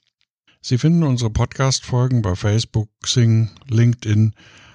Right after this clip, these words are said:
auch bei Apple Podcast, Deezer und Spotify und natürlich auf der Webseite farmaudio punkt de.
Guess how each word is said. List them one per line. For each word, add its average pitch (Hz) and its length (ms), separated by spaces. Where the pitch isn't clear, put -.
auch 110 240
bei 95 180
Apple 113 300
Podcast, - 880
Deezer 110 360
und 95 180
Spotify 120 680
und 160 160
natürlich 131 460
auf 117 160
der 101 160
Webseite 101 500
farmaudio 98 640
punkt 90 340
de. 87 320